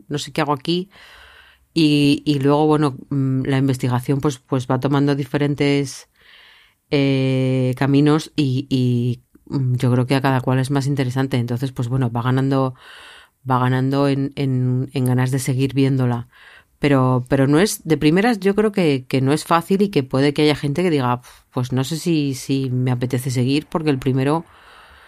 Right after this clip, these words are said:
pues no sé si me ha dejado con ganas de mar-, yo, de más, y yo les animaría a seguir porque, porque merece la pena.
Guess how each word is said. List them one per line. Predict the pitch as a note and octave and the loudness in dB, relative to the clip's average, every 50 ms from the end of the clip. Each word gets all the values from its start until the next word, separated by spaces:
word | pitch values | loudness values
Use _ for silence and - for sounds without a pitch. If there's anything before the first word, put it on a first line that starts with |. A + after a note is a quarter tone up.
| - - - _ _ _ _ - | -20 -20 -20 _ _ _ _ -4
pues | - C3+ B2+ | -2 0 0
no | B2 B2 | 0 2
sé | C#3 D#3 | 2 2
si | D#3+ F#3 | 2 2
me | F3+ E3 | 2 2
ha | |
dejado | D#3 C3+ C3 C3+ C3 | 2 0 0 -2 -2
con | C3 C3 C3 | -2 -2 -2
ganas | B2+ B2 B2+ B2+ B2 | 0 0 0 -2 -4
de | B2+ | -2
mar-, | D3 C#3+ D#3 F3 D#3+ | -2 0 0 0 0
yo, | C3+ C#3+ C3+ | 0 -2 -2
de | - - D3 C#3+ C#3 C3 | -2 -2 -4 -2 0 0
más, | C3+ D3 F#3 G3 G3+ - | 2 2 0 0 -2 -6
y | - D3+ B2+ | -8 -4 -2
yo | C3+ C3 | 0 0
les | C#3 C3+ - | 0 0 0
animaría | D3 D3 C#3+ C#3 C3+ C3 C3+ C#3 C#3 C#3 C3+ C3 | 0 0 0 0 0 0 0 0 0 0 0 0
a | C3 | -2
seguir | B2+ - C3+ C3 C#3 C#3 C#3 | -2 -4 -2 0 0 -2 0
porque, | - F3+ E3+ D3+ D3+ C#3+ C#3 C#3 C3+ C3 C3 C3 B2+ B2+ | 0 -4 -2 0 0 0 2 0 0 -2 -2 -4 -6 -6
porque | - C3 B2+ - C3 | -6 -6 -4 -2 -2
merece | B2+ B2+ C3 B2+ B2+ C3 | -2 0 -2 -2 -2 -2
la | B2 A#2 | -4 -2
pena. | - C3 C3 C3 A#2+ - | -2 -2 -2 -2 -2 -4